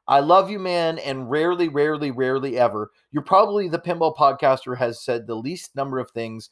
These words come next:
that I ever disagreed with. I mo-, I would say ninety-five percent of the time, Dennis is the most logical realist in pinball, and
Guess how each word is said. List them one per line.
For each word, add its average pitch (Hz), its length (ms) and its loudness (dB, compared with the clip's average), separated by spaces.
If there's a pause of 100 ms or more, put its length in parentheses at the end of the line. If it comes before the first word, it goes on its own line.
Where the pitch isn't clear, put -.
(220)
that 127 100 2
I 123 100 8
ever 143 300 4
disagreed 113 520 -2
with. 117 200 0 (400)
I 127 100 2
mo-, 135 400 0 (640)
I - 140 6
would 440 140 4
say 214 120 4
ninety-five 185 560 6
percent 165 280 0
of 147 60 -2
the 147 60 0
time, 131 380 4 (380)
Dennis 156 420 4 (100)
is 127 360 2
the 175 160 -4
most 165 360 0
logical 143 960 2 (380)
realist 135 800 0 (280)
in 131 200 -6
pinball, 117 580 0 (260)
and 120 320 -4